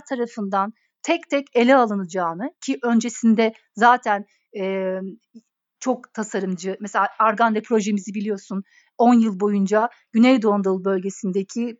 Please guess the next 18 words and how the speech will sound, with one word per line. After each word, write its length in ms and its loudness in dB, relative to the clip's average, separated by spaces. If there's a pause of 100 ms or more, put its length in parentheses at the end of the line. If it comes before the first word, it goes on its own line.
bütün 340 -2
unutulmaya 480 2
yüz 240 -2
tutmuş 320 -8
kumaşları 600 -2
ve 100 0
teknikleri 600 -4
gün 180 4
yüzüne 320 0
çıkardığımız 600 0
bir 80 0
markaydı 680 2 (400)
ve 100 -2
Türkiye 380 0
genelinde 500 2
bunun 160 0
satışını 480 -4
gerçekleştirmiştik. 1080 -4